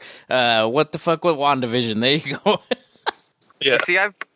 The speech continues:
Speaker 3: I've really enjoyed both shows because my interests in Marvel have always been, like, street level superheroes and then the weird cosmic shit. And WandaVision was the weird cosmic shit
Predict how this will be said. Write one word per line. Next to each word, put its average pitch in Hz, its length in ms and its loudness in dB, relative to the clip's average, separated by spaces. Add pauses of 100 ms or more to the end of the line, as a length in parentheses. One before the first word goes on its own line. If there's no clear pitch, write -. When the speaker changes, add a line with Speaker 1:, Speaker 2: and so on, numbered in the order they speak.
(240)
Speaker 3:
I've 135 220 -2
really 202 260 0
enjoyed 127 460 0
both 110 220 0
shows 113 500 0
because 104 840 -2 (140)
my 113 300 2
interests 135 720 -2
in 113 80 0
Marvel 110 480 0
have 104 200 0
always 107 340 0
been, 104 260 -2
like, 92 240 0
street - 440 0
level 110 300 0
superheroes 123 960 0 (100)
and 117 220 0
then 117 160 0
the 113 100 0
weird 107 340 0
cosmic 101 480 -2
shit. - 460 -2 (540)
And 120 140 2
WandaVision 127 760 0
was 110 200 -4
the 113 80 -8
weird 113 340 0
cosmic 117 480 -2
shit 110 400 0